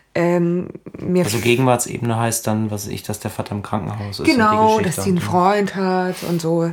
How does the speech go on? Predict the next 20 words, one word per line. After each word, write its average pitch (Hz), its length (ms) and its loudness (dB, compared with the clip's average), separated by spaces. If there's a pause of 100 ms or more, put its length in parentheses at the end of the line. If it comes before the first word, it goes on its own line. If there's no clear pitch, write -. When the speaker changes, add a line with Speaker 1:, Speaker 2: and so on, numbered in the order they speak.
Speaker 1:
Das, - 400 -4
ähm, 160 400 -2 (560)
das 165 100 -2
Speaker 2:
Das - 40 0
ist 151 40 4
Speaker 1:
war 165 60 6
Speaker 2:
übrigens, 175 160 6
Speaker 1:
am - 60 2
Speaker 2:
Entschuldigung, 139 260 4
Speaker 1:
Anfang 123 60 2
Speaker 2:
das 117 80 -2
ist - 80 -6
übrigens 127 220 -2
auch - 120 0
eine 117 220 0
meiner 120 200 0
absoluten 120 320 0
Lieblingsstellen 123 560 0
im 110 140 2
Buch, 113 340 -2